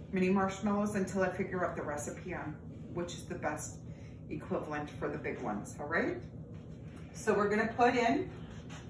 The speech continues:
oh, first, let's use margarine or butter. Okay, guys? So we need a tablespoon because we want this to melt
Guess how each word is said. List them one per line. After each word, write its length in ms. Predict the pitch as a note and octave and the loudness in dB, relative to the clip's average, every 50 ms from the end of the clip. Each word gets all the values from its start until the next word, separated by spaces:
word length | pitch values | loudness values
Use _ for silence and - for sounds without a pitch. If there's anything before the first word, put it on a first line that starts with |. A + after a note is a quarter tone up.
| - - - - - - - - - - - - - - - - - - - - - - - | -10 -10 -12 -12 -12 -12 -12 -10 -12 -12 -12 -12 -12 -12 -12 -12 -10 -10 -10 -12 -10 -8 -2
oh, 160 | - A3 - - - - - - - - - | 2 4 6 6 6 6 4 -2 -6 -2 6
first, 320 | G#3+ G#3+ G3 - - - G#3 | 10 10 10 10 8 6 4
let's 180 | F#3+ - - | 4 4 4
use 160 | A3 G#3 F#3 | 4 4 4
margarine 580 | F#3 F#3+ F#3+ G3 F#3+ F#3 F#3 E3+ D#3 D3 C3 C3 - - - - - - - - - - | 6 6 6 8 6 6 4 2 0 0 0 -2 0 6 10 10 10 10 8 0 -2 0
or 180 | F#3+ G3 F#3 - | 4 4 4 8
butter. 480 | F#3 F3+ F3+ F3+ C#3 B2+ A#2+ - - - - - - - - - - - - - - - - - - - | 8 8 8 8 6 2 0 -2 -4 -6 -10 -10 -10 -12 -12 -10 -12 -10 -10 -10 -10 -10 -10 -10 -8 -4
Okay, 200 | - E3+ E3+ - | 0 2 4 6
guys? 520 | - G3+ G#3+ - C#4+ D4 - - - - - - - - - - - - - - - - - - - - - - - - - - - - - - - | 8 8 8 8 8 6 4 -2 -6 -10 -10 -10 -8 -6 -6 -4 -4 -6 -6 -8 -8 -10 -10 -10 -10 -10 -10 -12 -12 -12 -12 -12 -12 -12 -12 -12 -8
So 300 | - - G3+ F#3+ F#3+ G#3 | -2 0 4 6 8 8
we 140 | G3+ G#3 G3+ | 8 8 8
need 180 | G3+ F#3+ F#3 | 8 10 8
a 80 | F#3+ F#3+ | 6 6
tablespoon 920 | - G#3 G3+ G3 G#3 A3 G#3+ - - C4 C#4 D4 D#4+ F4 F#4 - - - - - - - - - - - - - - - - | 6 8 8 8 8 6 2 2 0 0 4 4 4 4 4 2 -2 -6 -10 -10 -12 -12 -12 -12 -12 -12 -12 -12 -10 -6 -2
because 280 | G#3 - A#3 G#3 G3 | 2 8 8 8 8
we 120 | G#3+ A#3+ A#3 | 8 6 6
want 260 | B3 C4+ C4 B3 B3 | 6 6 4 4 4
this 280 | A#3+ A#3+ - - - | 4 2 2 2 2
to 80 | - G#3+ | 4 6
melt 340 | G#3+ G#3 G#3 G#3+ A#3 - | 8 8 8 6 4 2